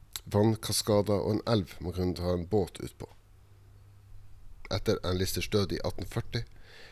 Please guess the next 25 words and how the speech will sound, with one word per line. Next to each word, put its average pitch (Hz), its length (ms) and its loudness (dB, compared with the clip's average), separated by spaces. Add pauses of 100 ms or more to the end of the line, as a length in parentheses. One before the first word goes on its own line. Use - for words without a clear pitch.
ble 113 140 6
eiendommen 101 420 6
ført 101 240 2
over 95 160 2
til 82 280 0
hennes 87 200 0
partner 101 480 0
Anne 92 220 2
Walker, 92 380 0 (300)
som 107 140 2
selv 104 300 6
døde 90 240 2
i 80 160 0
atten 85 340 -2
femtifire. 92 640 -2 (1400)
Eiendommen 98 480 4
ble 92 80 0
så 101 240 2
ført 95 220 -2
tilbake 92 260 -2
til 92 140 -2
Lister-familien, 92 840 0
som 95 220 -2
donerte 98 400 2
det 78 160 -4